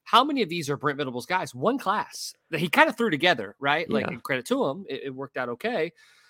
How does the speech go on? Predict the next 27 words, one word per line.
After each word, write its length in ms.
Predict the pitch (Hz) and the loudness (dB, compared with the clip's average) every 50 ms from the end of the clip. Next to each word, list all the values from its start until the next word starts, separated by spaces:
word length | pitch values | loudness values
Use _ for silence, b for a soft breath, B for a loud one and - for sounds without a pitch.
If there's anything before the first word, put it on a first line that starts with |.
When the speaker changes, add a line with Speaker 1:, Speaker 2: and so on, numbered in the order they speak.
| b b b b b - | b b b b b 2
Speaker 1:
But 80 | 160 | 4
one 220 | 151 147 196 240 254 | 4 6 4 4 4
class 340 | - 220 202 208 202 - | 4 2 2 2 2 -2
of 80 | - 156 | -2 -2
this 180 | 147 143 - - | -2 -2 -4 -4
is 80 | 131 | -4
Brent 200 | 120 143 139 135 | -2 -2 -2 -2
Venables' 260 | 139 131 123 123 117 | -2 -4 -4 -6 -6
guys. 420 | - - 127 117 110 104 101 - - _ _ _ _ _ _ _ _ _ - | -4 -2 -2 -2 -2 -4 -6 -12 -18 _ _ _ _ _ _ _ _ _ -8
And 60 | 185 180 | -6 -4
so 60 | 247 | -2
you're 140 | 269 254 220 | 0 0 -2
sacrificing 800 | - - 233 233 247 247 254 208 233 202 175 - 175 165 151 139 - 139 143 | 0 2 4 4 4 4 4 2 2 2 2 0 -4 -6 -6 -8 -12 -8 -4
the 100 | 135 156 | -4 -2
development 520 | 139 135 165 175 170 151 139 123 113 107 | 0 2 2 2 2 0 -2 -4 -4 -2
of 200 | 131 131 120 117 | -4 -4 -2 0
those 180 | 139 135 127 - | 0 -2 -2 -2
guys. 440 | - 107 95 92 131 151 - - _ _ _ _ _ _ _ _ _ _ _ _ _ - | -6 -8 -8 -8 -10 -12 -12 -14 _ _ _ _ _ _ _ _ _ _ _ _ _ -2
Uh, 360 | 131 131 127 123 123 123 117 - _ _ _ _ _ _ _ _ - 143 | 0 2 2 2 0 -2 -4 -6 _ _ _ _ _ _ _ _ -2 4
but 360 | 220 220 185 160 170 - - _ _ _ _ _ _ _ | 6 8 8 8 6 2 -2 _ _ _ _ _ _ _
it's 200 | - 214 214 214 202 147 139 156 | 0 0 0 0 -2 -6 -4 0
really 320 | 156 196 294 370 269 160 | 2 2 4 4 4 2
clear 480 | 139 - - 151 185 226 185 123 98 92 | 0 -2 -2 2 2 2 2 0 -2 -4
that, 140 | 104 123 120 | -6 -6 -4
like, 180 | 127 131 117 | -6 -6 -2
this 240 | 123 170 226 233 - | 0 0 0 2 2
roster 640 | 147 147 143 165 196 - - 233 233 240 247 262 | 2 4 4 4 2 0 -2 -2 -2 -2 -2 -4